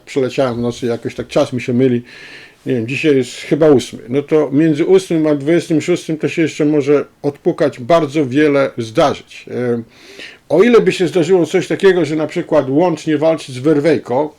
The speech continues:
przeciwko Werwejko nic nie mam oczywiście, no to byłoby ok-, byłoby okej dla mnie, jakby coś się zdarzyło i byłby to inny rywal.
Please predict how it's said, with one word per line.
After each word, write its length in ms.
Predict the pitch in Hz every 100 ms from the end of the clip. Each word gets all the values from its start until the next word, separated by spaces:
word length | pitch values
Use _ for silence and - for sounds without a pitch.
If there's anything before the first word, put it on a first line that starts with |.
| _ _ _ -
przeciwko 440 | 139 139 147 165 143
Werwejko 420 | 139 151 151 151
nic 240 | 151 143
nie 140 | 147 127
mam 180 | 135
oczywiście, 600 | 135 - 131 120 143 156 156 - - - _ -
no 140 | 160
to 140 | 165 151
byłoby 400 | 165 160 160 165
ok-, 340 | 151 - -
byłoby 420 | 139 165 170 165
okej 300 | 180 - 180
dla 160 | 117 127
mnie, 120 | 123
jakby 180 | 135 131
coś 180 | 156 -
się 140 | 147
zdarzyło 340 | 131 127 151 139
i 60 |
byłby 260 | 131 135 139
to 120 | 160
inny 320 | 170 151 123
rywal. 240 | 101 -